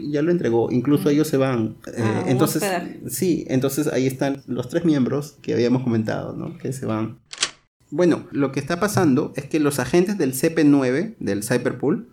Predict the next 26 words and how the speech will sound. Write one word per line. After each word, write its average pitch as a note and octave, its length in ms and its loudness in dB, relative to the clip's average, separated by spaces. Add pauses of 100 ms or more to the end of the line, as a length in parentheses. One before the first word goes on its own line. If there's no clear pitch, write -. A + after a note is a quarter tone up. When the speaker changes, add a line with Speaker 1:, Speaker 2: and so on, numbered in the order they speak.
Speaker 1:
se - 180 -2
han F3+ 80 6
infiltrado, B2+ 760 2 (340)
y A#2 460 0 (100)
estaban F3 540 -2
tan G3 280 -2
infiltrados A#2+ 920 -2 (160)
que G2+ 600 0
los A#2 420 -2
agentes D3 360 0
secretos C#3 720 -2
eran B2+ 540 -2 (200)
la A#2+ 180 -2
secretaria A2+ 560 0
Califa, A#2 600 -2 (480)
la A2 180 -4
secretaria A2 460 -2
de, G#2 200 -4
del G#2+ 220 -6
mismo C3 420 2
Iceberg, G#2 340 -6 (600)
el B2 180 0
barman C3+ 560 0
de B2+ 80 0
la A2+ 120 0
ciudad, G2+ 480 -2